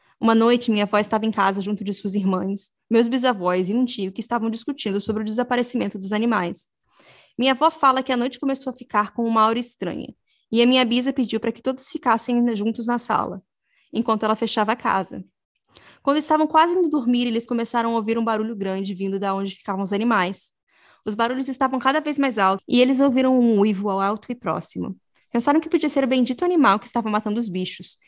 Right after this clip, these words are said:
e o meu biso e seu irmão queriam ir pra fora da casa tentar matar o maldito animal. Mas minha bisavó pediu pra que eles não saíssem, já que estava com um pressentimento ruim.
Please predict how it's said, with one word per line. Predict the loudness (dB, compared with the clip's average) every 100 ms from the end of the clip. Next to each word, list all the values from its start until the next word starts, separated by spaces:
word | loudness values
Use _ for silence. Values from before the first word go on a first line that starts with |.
| _
e | 4
o | 6
meu | 6
biso | 4 2
e |
seu | 2 2
irmão | 4 2
queriam | 0 0 0
ir |
pra | 0 -2
fora | 0 0
da | 0
casa | 0 0 0
tentar | 0 0 0 2
matar | 2 2 2 2
o |
maldito | 0 0 -2 -4
animal. | -2 -2 -4 -6 -14 _ _ _ _ _
Mas | -4 -2
minha | -2 -2
bisavó | -2 -2 0 -2
pediu | -2 -6
pra | -6
que | -6
eles | -4 -2
não | -4
saíssem, | -2 -2 -2 -6 -10 -12 _ _
já | -6 -4
que | 0
estava | 0 2
com | 0
um |
pressentimento | 2 2 2 0 0 -2 0
ruim. | 0 0 -2